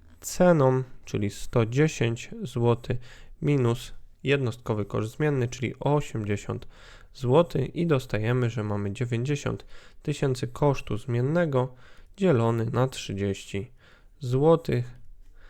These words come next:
a więc nasz wynik wyniesie trzy tysiące sztuk. Czyli tyle krzes-, tyle stolików musi sprzedać nasze przedsiębiorstwo, aby jego przychody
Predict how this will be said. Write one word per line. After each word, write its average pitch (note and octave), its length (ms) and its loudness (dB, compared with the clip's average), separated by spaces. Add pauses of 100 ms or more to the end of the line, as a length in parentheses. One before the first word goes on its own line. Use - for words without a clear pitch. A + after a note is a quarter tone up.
(340)
a F#3 220 0
więc A#2+ 360 -2
nasz B2+ 300 2
wynik A2+ 400 -2
wyniesie A#2+ 520 -2
trzy C#3+ 640 -4 (140)
tysiące G2+ 640 -4 (600)
sztuk. - 560 -8 (580)
Czyli - 340 -2 (180)
tyle D3 480 4
krzes-, A#2+ 640 -2
tyle B2+ 300 6
stolików A2 520 -4
musi A2+ 220 -6
sprzedać G#2+ 520 -2
nasze A#2 260 -2
przedsiębiorstwo, G#2 840 -2 (300)
aby A#2+ 280 2
jego C3 520 2 (340)
przychody A#2+ 600 2